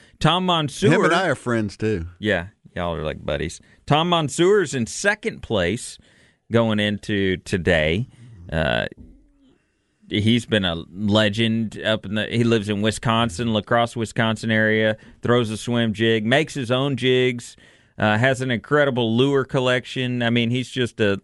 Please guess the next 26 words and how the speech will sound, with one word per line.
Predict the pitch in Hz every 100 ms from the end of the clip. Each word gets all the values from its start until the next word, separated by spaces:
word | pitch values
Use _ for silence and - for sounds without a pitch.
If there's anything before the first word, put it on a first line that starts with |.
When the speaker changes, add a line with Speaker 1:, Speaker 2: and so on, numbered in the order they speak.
| _
Speaker 1:
a | 113
legend | 107 110 104 95 92 87
in | 85
the | 85
industry, | 85 85 82 - 87 87 90 - -
in | 92
the | 87 82
fishing | - - 98 85 82
world | 80 82
Speaker 2:
I | 135
like | 135 139
Speaker 1:
for |
a | 90
Speaker 2:
that. | 98 107
Speaker 1:
long |
Speaker 2:
I | 110
Speaker 1:
time. | 123
Speaker 2:
like | 139 160 147
that | 127
he's | 120 107 95 -
got | 92 101 98 95 92 - _ -
a, | 87 85 85
uh, | 78 78 69 55 - _ _ _
a | 78
collection | - 107 104 101 - 107
of, | 95 85 80 76 -